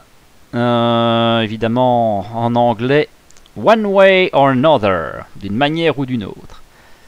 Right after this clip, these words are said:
Cette carte est pétée. Si on devait chercher les cinq meilleures cartes du jeu, je pense qu'elle serait dedans. Un peu plus difficile en multi, certes, mais au bon moment, ça fait quand même toujours le café.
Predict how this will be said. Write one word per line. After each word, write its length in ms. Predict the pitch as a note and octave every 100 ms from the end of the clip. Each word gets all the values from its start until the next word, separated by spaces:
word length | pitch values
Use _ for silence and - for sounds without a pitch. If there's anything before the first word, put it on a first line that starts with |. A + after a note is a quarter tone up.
| - - _ -
Cette 260 | - F#3 -
carte 640 | F3+ G#3 - - - - -
est 200 | D3+ F3 - - -
pétée. 380 | D#3 - F2+ - - - - -
Si 140 | -
on 80 | D3
devait 160 | D3
chercher 400 | - E3+ - F#3
les 100 | D3+
cinq 320 | - - F#3 -
meilleures 300 | E3 D3 -
cartes 260 | B2 A2
du 140 | A2+ B2+
jeu, 320 | C#3+ D3+ -
je 60 | G2+
pense 260 | - C#3+
qu'elle 200 | - B2+
serait 180 | - A2+
dedans. 260 | G#2 F#2 - - - - - - - - - _ _ _ _ - -
Un 160 | E3 G#3
peu 220 | - G#3
plus 160 | G#3+ G3
difficile 680 | F#3 - E3 - E3 C#3+ C3
en 160 | A#2
multi, 560 | B2 D3+ D3+ - F3+ - -
certes, 800 | - - F3 - - - - - - - -
mais 240 | B2 D#3+ - _ A#2
au 100 | A2+
bon 200 | A#2 B2
moment, 500 | C#3 D3 C#3+ C#3+ -
ça 160 | -
fait 160 | G2+ G2+
quand 140 | C3
même 140 | C3 B2
toujours 340 | C3+ C3 C3
le 80 | B2
café. 320 | - G2 -